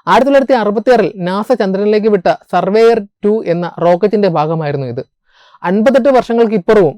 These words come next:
നശിക്കാതെ ഇവ ഭൂമിയെ ചുറ്റിക്കൊണ്ടിരിക്കുകയാണ്. ഇന്ന് ബഹിരാകാശ മാലിന്യത്തിന്റെ പ്രത്യാഘാതങ്ങളെക്കുറിച്ച്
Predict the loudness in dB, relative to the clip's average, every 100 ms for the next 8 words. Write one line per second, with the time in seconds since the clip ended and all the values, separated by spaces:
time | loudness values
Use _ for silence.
0 | -6 -6 -4 0 2 2 -2 -2 -2 -2
1 | -2 0 0 0 -4 -2 -2 -2 -2 -4
2 | -6 -10 _ _ -2 2 2 2 0 0
3 | 4 4 4 0 0 2 2 0 2 0
4 | 0 -2 0 2 0 0 0 -2 -2